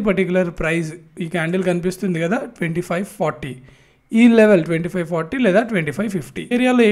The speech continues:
ఎక్కడ ఓపెన్ అయినా సరే మార్కెట్లో ఒక రిజెక్షన్ దొరికిందంటే ఇది మళ్ళీ ఇదే సినిమా చేస్తుంది. అంటే మార్కెట్లో ఒక మీకు రైజ్, sell on rise-తో పాటు ఒక ట్రెండ్ని కంటిన్యూ చేస్తూ మార్కెట్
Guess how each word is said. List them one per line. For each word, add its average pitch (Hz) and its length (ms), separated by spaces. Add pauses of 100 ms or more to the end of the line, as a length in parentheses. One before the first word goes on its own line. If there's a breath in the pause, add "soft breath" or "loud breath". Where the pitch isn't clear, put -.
(120)
ఎక్కడ 254 280 (100)
ఓపెన్ 240 200
అయినా 254 240
సరే 156 180 (580 soft breath)
మార్కెట్లో 240 440
ఒక 240 160
రిజెక్షన్ 240 380
దొరికిందంటే 226 520
ఇది 247 160
మళ్ళీ 190 240 (120)
ఇదే 190 180 (220)
సినిమా 196 260 (140)
చేస్తుంది. 170 420
అంటే 208 220 (260)
మార్కెట్లో 185 480
ఒక 196 100 (720 loud breath)
మీకు 208 180 (220)
రైజ్, 190 380 (580)
sell 214 220 (100)
on 214 80 (120)
rise-తో 190 300 (120)
పాటు 170 200 (540 soft breath)
ఒక 247 120 (140)
ట్రెండ్ని 220 560
కంటిన్యూ 208 560
చేస్తూ 185 280 (140)
మార్కెట్ 180 400